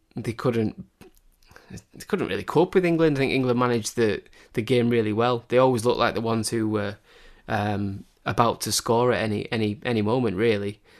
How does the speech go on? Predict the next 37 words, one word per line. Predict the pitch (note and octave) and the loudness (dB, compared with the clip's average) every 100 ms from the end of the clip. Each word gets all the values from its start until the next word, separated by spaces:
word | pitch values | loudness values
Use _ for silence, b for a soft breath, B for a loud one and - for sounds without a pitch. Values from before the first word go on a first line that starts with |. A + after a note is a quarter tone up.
| b - | b -4
Um, | A2+ A2 G#2+ G#2+ - | 0 2 0 -2 -4
and | - B2 | -4 -2
yeah, | C#3+ E3+ | 0 0
they, | C3+ A#2+ | -2 -2
they | - | 0
eventually | B2 C3 A#2 A#2+ | 2 2 0 -2
got | A#2+ - | 0 -2
the | |
goal, | G#2 A2+ A#2+ B2 - _ - | 0 2 2 0 -10 _ -8
which | A2+ - | -8 -4
was, | A#2+ A2 | -2 -2
it | - | -4
was | A#2 | -4
just | C#3 A#2 | -4 -4
a | |
case | - A#2+ A2 | 0 2 2
of, | A#2 G#2+ - B B B - | -2 -4 -10 B B B -6
you | A#2+ | -2
know, | G#2+ G#2 - - - - | 0 -2 -8 -20 -20 -6
not | B2+ A#2+ - | 0 2 2
letting | - G2+ | 2 2
that | A2+ - | 0 -4
frustration | A2+ - A#2 A2 A2+ G#2+ | -6 -2 -2 -2 -2 -4
set | - A2+ - | -4 -4 -4
in | A#2 A#2 | -4 -4
when | A2+ A2 | -4 -2
you've | G#2+ G#2 | -2 -2
dominated | A#2 A2 G#2+ G#2 | -2 0 -2 -4
the | - | -6
first | A#2 A2+ - | -4 -4 -2
half. | A#2 A2 | -4 -4
You | G#2+ | -6
hit | B2 | -8
the | - | -4
post | A#2+ A2+ - | 0 0 -2
through | A2 | -6
Foden, | - A2 G#2 G#2 | -2 -2 0 -4